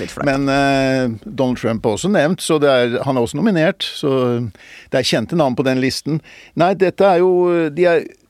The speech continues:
Speaker 2: uforutsigbare, de, eh, som sitter oppe i det norske Nobelinstituttet også, tenker jeg, når det gjelder prisvinnere. Eh, og det er,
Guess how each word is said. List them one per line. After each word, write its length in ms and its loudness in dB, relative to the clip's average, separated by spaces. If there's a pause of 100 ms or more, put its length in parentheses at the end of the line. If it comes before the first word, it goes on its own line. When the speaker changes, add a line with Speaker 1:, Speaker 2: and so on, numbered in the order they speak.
Speaker 2:
uforutsigbare, 1200 0
de, 300 0 (400)
eh, 120 -2
som 220 -2
sitter 420 -4
oppe 260 -6
i 40 0
det 80 -4
norske 320 -4
Nobelinstituttet 800 -2
også, 400 -4
tenker 320 -2
jeg, 80 -2
når 160 0
det 80 0
gjelder 400 0 (400)
prisvinnere. 720 0 (840)
Eh, 320 4
og 380 2
det 60 4
er, 240 2